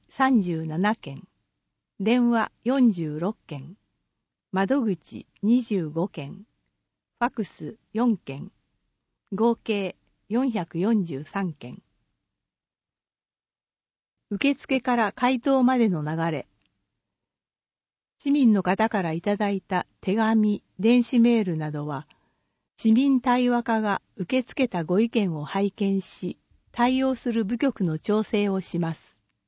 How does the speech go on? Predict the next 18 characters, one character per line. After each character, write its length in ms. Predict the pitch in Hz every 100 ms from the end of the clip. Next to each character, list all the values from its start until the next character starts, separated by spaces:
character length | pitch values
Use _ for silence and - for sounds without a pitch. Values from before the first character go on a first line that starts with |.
| _ _ _ _ _ _ _ _
担 260 | - 262 277
当 220 | 269 269
部 160 | 226 254
局 340 | 254 - 156
が 200 | 151 139 - _
今 300 | - 247 247
後 140 | 240 233
の 180 | 220 -
対 300 | 220 233 233
応 200 | 240 220
を 60 | 214
考 300 | 214 202 196
え 140 | 185
ま 160 | 175 165
す。 160 | - _ _ _ _ _ _ _ _ _ _ _ _ _ _ _ _
そ 60 | 220
の 200 | 226 247
後、 240 | 233 226